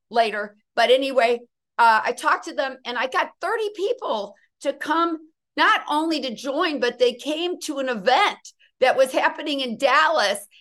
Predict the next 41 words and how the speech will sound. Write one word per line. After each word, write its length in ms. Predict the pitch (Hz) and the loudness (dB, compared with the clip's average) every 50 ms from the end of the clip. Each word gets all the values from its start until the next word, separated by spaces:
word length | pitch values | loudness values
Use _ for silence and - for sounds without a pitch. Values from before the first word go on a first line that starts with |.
| _ _ | _ _
and 100 | 247 262 | -6 -2
they 140 | 302 349 392 | -2 -2 -2
paid, 580 | 320 - - - 320 466 587 640 640 539 - 277 | -4 -8 -10 -8 -2 2 6 8 8 8 6 6
like, 200 | 277 277 277 262 | 2 2 2 2
five 400 | - _ _ - 440 440 381 466 | -2 _ _ 6 6 6 6 6
hundred 300 | 453 392 392 392 381 349 - | 4 2 2 2 -2 0 2
bucks 400 | 427 453 440 339 - - - - | 2 4 4 2 0 -8 -10 -10
to 120 | 330 254 | -10 -2
go. 500 | 247 349 415 440 359 240 - - - _ - - _ _ _ | 2 4 4 6 6 2 0 -2 -8 _ -20 -20 _ _ _
And 160 | 247 277 285 | -6 -4 0
we're, 140 | 302 302 302 302 - _ - | 0 0 0 -2 -6 _ -6
I 60 | 269 | -4
mean, 260 | 311 285 233 202 _ _ | -4 -8 -8 -12 _ _
crazy. 500 | _ - - 381 381 392 - 190 - - _ _ _ _ - - | _ -4 -2 0 0 0 -2 -4 -12 -20 _ _ _ _ -12 -10
And 140 | 269 285 | -8 -6
I 100 | 294 277 | -6 -8
did 220 | 269 220 370 494 523 | -4 -4 0 2 4
it 100 | 330 - | 4 2
within 300 | 247 262 254 277 269 269 | 2 -2 -2 -2 -4 -4
two 220 | - - 285 294 277 | -6 -8 -10 -8 -6
weeks. 380 | 330 427 - - - - _ _ _ - _ - | -4 -6 -6 -6 -10 -16 _ _ _ -20 _ -4
I'm 160 | 254 254 269 | -4 -4 0
like, 280 | 262 254 240 233 240 - _ _ _ _ _ _ _ _ _ | 0 0 0 0 -4 -12 _ _ _ _ _ _ _ _ _
"All 60 | 247 269 | 2 4
right, 180 | 240 - - | 4 2 0
we 120 | 220 269 277 | -4 -2 -2
gotta 160 | 285 254 233 | 0 0 2
get 200 | 226 262 254 262 | 0 0 0 2
there. 200 | 247 233 240 214 | -2 -2 -2 -4
We 80 | 208 | -6
gotta 160 | 202 214 214 220 | -4 -4 0 2
go." 400 | 294 285 269 262 262 262 - _ _ _ _ _ _ _ _ _ _ _ _ _ _ _ _ _ _ _ _ _ _ _ _ _ _ _ _ _ _ | 2 2 2 2 0 -4 -8 _ _ _ _ _ _ _ _ _ _ _ _ _ _ _ _ _ _ _ _ _ _ _ _ _ _ _ _ _ _
Anyway, 520 | 214 233 254 254 240 220 208 202 - - _ _ _ _ _ _ _ _ _ _ _ _ _ _ _ _ - | -8 -6 -2 0 2 2 2 0 -2 -8 _ _ _ _ _ _ _ _ _ _ _ _ _ _ _ _ 2
fast 340 | 247 247 262 254 - - | 2 2 2 0 -4 0
forward 560 | - 262 262 262 254 247 254 254 240 240 240 - _ _ _ _ _ _ _ _ _ _ _ | 4 6 8 8 8 8 6 6 4 2 -2 -10 _ _ _ _ _ _ _ _ _ _ _
October, 680 | - 220 233 226 - - 302 311 - - 262 254 262 262 | 2 2 2 2 0 2 2 2 4 6 4 4 4 2
Paul 320 | - 240 233 233 254 277 - | -2 0 2 2 2 2 2
decides 560 | 254 247 254 247 226 220 220 214 214 - - | 0 -2 0 2 2 4 4 2 -2 -6 -12
he's 220 | - 208 208 151 | -16 -16 -14 -8
gonna 180 | - 233 202 202 | -8 -8 -8 -8
start 380 | 202 - 220 190 185 175 - | -4 2 4 4 4 4 2